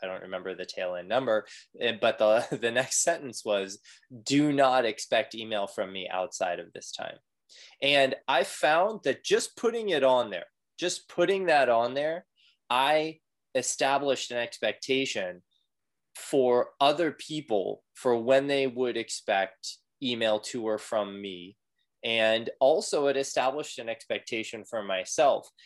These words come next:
And we talk about having a commute to be able to switch. It gave me a very specific time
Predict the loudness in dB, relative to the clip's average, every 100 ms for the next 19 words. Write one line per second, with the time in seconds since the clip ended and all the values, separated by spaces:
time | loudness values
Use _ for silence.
0 | -12 -4 -2 -2 -2 -4 -2 -2 -2 0
1 | 0 0 -2 -2 -4 -8 -12 -10 -6 -6
2 | -6 -8 -4 -2 -2 -4 -6 -6 -6 -4
3 | -2 0 0 -2 -2 0 2 2 0 -4
4 | -6 -4 -2 -2 -2 0 -2 -2 -6 -6
5 | -6 -4 -4 -2 0 2 2 0 -8